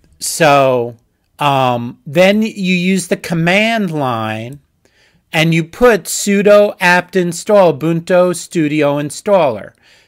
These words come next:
'cause you can't find it in the Snap Store.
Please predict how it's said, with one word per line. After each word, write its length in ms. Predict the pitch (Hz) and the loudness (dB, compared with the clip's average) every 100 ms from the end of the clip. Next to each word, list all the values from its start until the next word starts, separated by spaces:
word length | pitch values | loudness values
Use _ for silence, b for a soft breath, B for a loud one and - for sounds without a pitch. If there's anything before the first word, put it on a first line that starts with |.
| b | b
'cause 220 | 170 147 | -8 -8
you 60 | 156 | -8
can't 340 | - 180 175 | -2 -2 0
find 400 | 180 175 170 151 | 0 2 2 0
it 100 | 143 | -4
in 120 | 131 | -4
the 80 | 123 | -6
Snap 480 | 123 - 151 139 - | -8 -6 -4 -4 -8
Store. 500 | - - 104 - | -14 -14 -14 -16